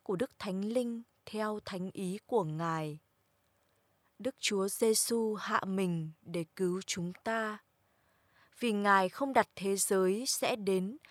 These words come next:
mà chúng ta đang nói đây dưới quyền các thiên sứ, nhưng có người đã làm chứng ở đâu đó rằng, "Con người là gì mà Ngài nhớ đến nó? Con của loài người là chi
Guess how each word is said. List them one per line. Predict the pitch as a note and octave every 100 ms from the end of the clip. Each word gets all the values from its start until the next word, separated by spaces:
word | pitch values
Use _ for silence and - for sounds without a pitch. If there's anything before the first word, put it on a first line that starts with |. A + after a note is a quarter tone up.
| - - -
mà | G#3+
chúng | F#3+ G3+ G3+
ta | - B3
đang | A#3 A#3 A3+
nói | G#3+ G3
đây | G#3 A#3 A#3 A3+ - - -
dưới | G3 G#3 A#3+
quyền | - A#3+ F#3
các | F3 A#3+
thiên | - A#3 A3
sứ, | - G#3 F#3+ A3 - - - _ -
nhưng | G#3+ G#3 G3+
có | G3
người | F#3 A3+ A#3 G3
đã | F3 F3
làm | A#3 G#3 F#3
chứng | - F3+ G3+ -
ở | B3
đâu | G3 A3+
đó | G#3 F3+ G3
rằng, | - A3+ F#3 E3+ - _ _ - _ _
"Con | G#3+ G#3+
người | G#3+ G#3 F#3
là | F3+ F3
gì | E3 G3 F#3+ F3 F3
mà | F#3 G3 F#3+
Ngài | F#3+ F#3+ F3+
nhớ | F#3 F#3+
đến | G3 G3+ A3
nó? | G#3+ G3+ B3 - - - _ _ -
Con | A3 G#3+
của | G#3+
loài | F#3 F#3 F3+
người | F3+ F#3+ F#3+ F#3
là | F#3 F3
chi | - C4 B3+ B3+